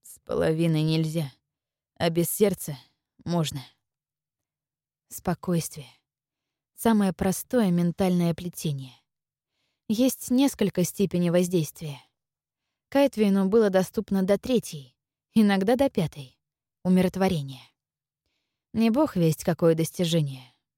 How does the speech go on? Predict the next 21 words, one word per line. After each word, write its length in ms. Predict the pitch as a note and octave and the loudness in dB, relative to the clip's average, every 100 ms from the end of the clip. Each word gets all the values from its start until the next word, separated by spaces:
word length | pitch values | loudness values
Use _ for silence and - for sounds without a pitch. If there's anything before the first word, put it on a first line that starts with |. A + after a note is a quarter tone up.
| _ | _
И, 340 | - F3 E3 D3+ - _ _ | -2 0 0 -2 -8 _ _
да, 280 | - F3+ D#3 - _ _ _ _ _ _ _ _ | -6 -4 -4 -6 _ _ _ _ _ _ _ _
так 220 | A3+ G3+ | -2 0
значительно 840 | G3 F3+ F#3+ F3 G3 F3 F3+ F3 E3+ | 0 2 0 0 -2 0 0 0 0
лучше. 380 | F#3 - - C#3 - _ _ _ _ _ _ _ _ _ - | -4 -6 -8 -8 -20 _ _ _ _ _ _ _ _ _ -6
Анхалтов 540 | F3+ F3 B3+ B3+ G3+ | -2 2 2 2 0
встал, 320 | - B3+ B3 F3+ | -2 0 0 0
принял 400 | G3+ G3 F#3 F3 | 0 2 2 2
ванну 340 | A3 G3 E3 | 2 2 0
и 140 | - | -2
переоделся. 680 | F3+ F#3+ F#3+ F#3+ F#3 D3+ - C#3 - _ _ _ _ _ _ _ _ - | -2 2 2 2 -2 -4 -10 -16 -20 _ _ _ _ _ _ _ _ -4
Небо 360 | F3+ G3 F3+ | 0 2 2
брежило 540 | E3+ F3+ F#3 F3+ E3+ E3 | 2 2 2 2 2 2
рассветом. 640 | E3 - G#3+ A3 D3+ C3 _ _ _ _ _ _ | -2 -4 -2 -2 -4 -10 _ _ _ _ _ _
Как 220 | - F#3 - | -4 -4 0
раз 240 | A#3+ - | -2 -2
пока 460 | - F3 G3+ F#3 F3 | -4 -4 0 0 0
доберется 680 | D3 F3+ F3+ F#3+ G3 - F3 | -2 0 2 2 2 -2 -4
в 80 | |
город 280 | F3 F#3+ F3 | 0 0 0
пешком — 480 | - E3+ - B3 D3 | -2 -6 -2 -2 -2